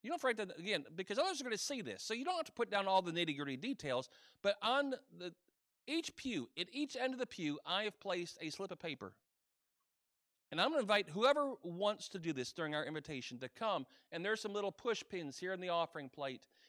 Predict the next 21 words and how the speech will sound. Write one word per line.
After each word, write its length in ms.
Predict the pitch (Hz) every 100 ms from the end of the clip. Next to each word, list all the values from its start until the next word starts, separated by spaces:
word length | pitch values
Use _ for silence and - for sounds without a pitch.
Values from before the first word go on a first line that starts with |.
| -
and 160 | 175
simply 340 | - 254 254 226
take 320 | - 254 -
the 100 | 254
name 440 | 226 208 196 202 185 _ _ _ _ _ _
or 100 | 160
the 100 | 185
thing, 560 | 190 - 175 160 180 170 - _ _ 127
write 200 | 147 202
it 140 | 226
down. 520 | 180 165 156 165 160 - _ _
You 100 | 135
don't 80 | 196
have 60 | 233
to 40 |
put 220 | 240 -
your 160 | 185 214
name 180 | 220 254
attached 420 | - 185 151 -
to 100 | 151
it, 100 | 143